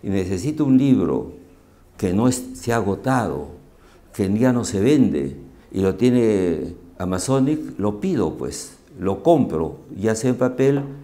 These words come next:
o en virtual, lo mando a traer. Pero si yo puedo salir y comprarlo, lo compro porque es más manuable. Esto significa una modificación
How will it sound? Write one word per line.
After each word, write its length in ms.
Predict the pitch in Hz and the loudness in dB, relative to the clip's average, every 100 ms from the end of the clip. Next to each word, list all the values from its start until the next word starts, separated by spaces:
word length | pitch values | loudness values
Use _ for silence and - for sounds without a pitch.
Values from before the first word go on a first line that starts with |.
| - | -2
o 120 | 95 | 0
en 80 | 87 | 0
virtual, 560 | 85 - 101 73 - - - | -2 0 0 0 -8 -18 -10
lo 120 | 90 | -4
mando 260 | 98 117 107 | 0 0 0
a 60 | |
traer. 500 | - 95 87 - - - - - _ _ _ _ - | -2 -2 -2 -4 -10 -20 -20 -20 _ _ _ _ 0
Pero 240 | 123 117 | 4 4
si 180 | 117 120 | 4 2
yo 220 | 185 226 | 4 4
puedo 260 | 208 185 160 | 4 2 2
salir 380 | 131 117 160 156 | 0 0 0 0
y 80 | |
comprarlo, 760 | 156 101 85 151 135 101 123 160 - - - _ | 0 -2 0 2 2 0 -4 -6 -10 -20 -20 _
lo 220 | - 110 107 | -4 -2 2
compro 420 | 156 135 139 135 | 2 2 -2 -2
porque 280 | 110 104 127 | -4 -2 -4
es 120 | 117 | -2
más 220 | 131 123 | -4 -4
manuable. 580 | 110 101 87 64 52 50 - - _ - - - - | -6 -6 -6 -6 -10 -14 -18 -20 _ -20 -20 -20 -6
Esto 260 | 180 185 202 | -2 0 0
significa 840 | 190 135 127 165 165 170 165 - - | 0 0 0 0 0 -2 -2 -10 -10
una 220 | - 135 | -2 0
modificación 1000 | 135 127 104 104 101 98 - 147 147 139 | 2 2 0 -2 -2 -2 -2 -2 -2 -4